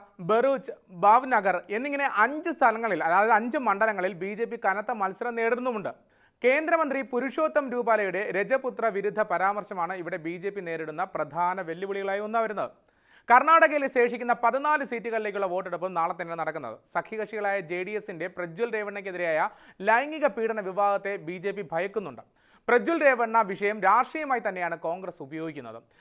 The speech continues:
നിരവധി സ്ത്രീകൾ രംഗത്തെത്തിയതോടെ അതിനെ പ്രതിരോധിക്കാൻ ബി ജെ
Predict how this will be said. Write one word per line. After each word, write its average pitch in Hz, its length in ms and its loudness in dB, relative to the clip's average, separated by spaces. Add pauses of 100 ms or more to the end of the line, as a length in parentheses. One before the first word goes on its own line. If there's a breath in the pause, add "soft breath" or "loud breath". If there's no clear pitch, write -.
(200 soft breath)
നിരവധി 277 440 4
സ്ത്രീകൾ 208 360 0 (120)
രംഗത്തെത്തിയതോടെ 180 640 -4 (140)
അതിനെ 202 260 -4
പ്രതിരോധിക്കാൻ 214 640 -2
ബി 190 100 -8 (120)
ജെ 247 60 -4